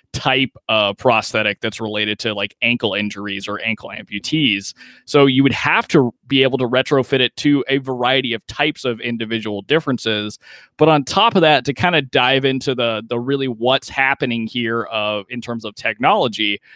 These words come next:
this has gotta be fitted with sensors as well that can't be uncomfortable for somebody. Um, so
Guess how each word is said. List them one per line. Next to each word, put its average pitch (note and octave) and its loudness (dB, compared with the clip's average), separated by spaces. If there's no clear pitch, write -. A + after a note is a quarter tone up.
this F3 4
has F#3+ -4
gotta G3 4
be D3+ 2
fitted C#3+ 2
with A2+ -2
sensors C#3+ 0
as A#2 -4
well B2+ 4
that A#2+ -4
can't E3 -4
be D#3+ -6
uncomfortable B2 -4
for G#2 -12
somebody. G2 -8
Um, A2 -2
so D3+ 2